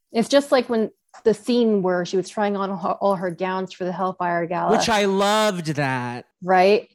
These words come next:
Speaker 2: It doesn't even occur to her until Kanon walks in.
Speaker 1: "They don't fit me anymore 'cause it wasn't my body."
Speaker 2: This is why they don't fit, because I had them made for your body.
Speaker 1: Mm-hmm.
Speaker 2: And then Betsy's like, "You should have these." And Kanon's like,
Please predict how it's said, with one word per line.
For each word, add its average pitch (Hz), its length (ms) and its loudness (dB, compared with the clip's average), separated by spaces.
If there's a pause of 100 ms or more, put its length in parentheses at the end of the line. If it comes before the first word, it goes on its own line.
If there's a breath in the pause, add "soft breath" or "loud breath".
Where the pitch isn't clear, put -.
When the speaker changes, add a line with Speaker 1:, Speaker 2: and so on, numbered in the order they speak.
(260)
Speaker 2:
It 202 120 -10
doesn't 240 220 -2
even 262 140 2
occur 214 360 0
to 220 100 2
her 185 140 -2
until 165 300 -4
Kanon 170 420 -2
walks 147 440 -4
in. 151 560 -8
Speaker 1:
"They 180 100 -2
don't 196 300 2
fit 247 200 4
me 196 140 2
anymore 175 380 0
'cause 175 140 -10
it 175 80 -6
wasn't 180 280 -2
my 180 120 -2
body." 208 300 2
Speaker 2:
This 359 220 0
is 277 200 -2
why 180 180 0
they 160 140 0
don't 160 200 -2
fit, 175 360 -2
because 190 340 -2
I 185 140 0
had 180 340 -4
them 190 180 0
made 180 300 0
for - 160 -4
your 208 540 0
body. 95 480 -14 (120)
Speaker 1:
Mm-hmm. 185 420 -6 (200)
Speaker 2:
And 202 100 0
then 202 100 0
Betsy's 214 240 -2
like, 196 140 -4
"You 320 140 2
should 254 160 -2
have 208 300 -2
these." 123 340 -4
And 147 140 -12
Kanon's 165 320 -2
like, 147 260 0